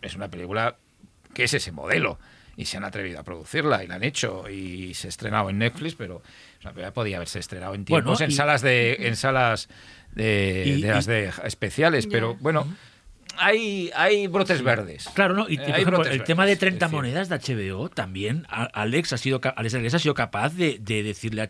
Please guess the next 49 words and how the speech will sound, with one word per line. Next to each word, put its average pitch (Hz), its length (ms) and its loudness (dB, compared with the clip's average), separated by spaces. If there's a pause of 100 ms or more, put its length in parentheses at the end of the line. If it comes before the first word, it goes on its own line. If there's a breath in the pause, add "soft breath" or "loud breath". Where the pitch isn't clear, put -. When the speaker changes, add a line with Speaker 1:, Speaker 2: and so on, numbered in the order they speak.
Speaker 2:
eh, - 160 -12
dejarme 117 340 -2
hacer 131 240 -2
lo 170 140 0
que 127 160 0
quiera, 135 260 0
porque 123 240 -4
para 110 240 -6
mí, 143 180 -2
o 151 40 -6
sea, 131 160 -2
te 127 80 -4
guste 156 240 -2
o 175 40 2
no 139 200 -2
Treinta 113 240 -6
monedas, 104 260 -2
que 156 100 -10
eso 104 120 -6
podemos 107 240 -8
hablar 101 160 -4
después, 113 420 -6 (580 soft breath)
es, - 320 -4 (200)
es 113 180 -2
Speaker 1:
No, - 60 -6
Speaker 2:
una, 143 120 0
Speaker 1:
sí. 82 200 -6
Speaker 2:
es 135 100 -4
una 135 160 0
chaladura 127 560 0
completa 139 460 0
que 147 60 -2
le - 20 0
Speaker 1:
Bueno, 160 140 4
Speaker 2:
han 147 40 2
dejado 160 220 4
Speaker 1:
o 151 40 2
Speaker 2:
hacer 190 200 2 (220 loud breath)
lo 160 120 4
que 160 60 4
ha 170 40 4
querido 208 220 4
y 214 80 0
que 185 100 6
dices, 156 360 2
lo 143 100 -2
que 135 80 0
dice 160 140 2
Ángel, 156 280 0